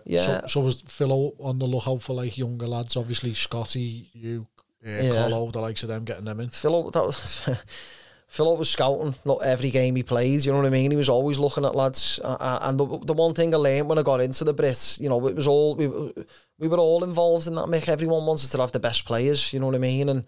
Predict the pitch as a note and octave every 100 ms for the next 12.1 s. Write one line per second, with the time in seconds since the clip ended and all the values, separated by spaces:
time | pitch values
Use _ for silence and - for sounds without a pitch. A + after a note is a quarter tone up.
0 | - _ _ _ _ - C#3+ D3 C#3+ B2
1 | - C3+ C#3 B2+ - C3 C3 B2+ C3 C3+
2 | B2+ B2+ B2+ C3 C3+ B2+ C#3 C#3+ C#3+ -
3 | C3 B2 B2+ C#3+ D3+ D#3 D#3 C#3 B2+ B2+
4 | C#3 D3 C#3 - D3 C#3 D3 C3 C#3 B2
5 | - C3 C3 D3+ C3+ - - - - C#3
6 | C3 C3 C3 C3+ - - C3 B2+ C#3 -
7 | C3+ C#3+ C#3 B2+ C3 C#3 - D3 D3 D3
8 | C#3 C3 - A2+ A#2 D3 - _ _ _
9 | E2 E2+ _ - D#2 E2+ - - - G#2
10 | - E2+ G2 F2+ F2+ F#2 F#2 _ - -
11 | - - A2+ G#2+ F2+ G#2 A#2 A#2+ A#2+ A#2
12 | G#2+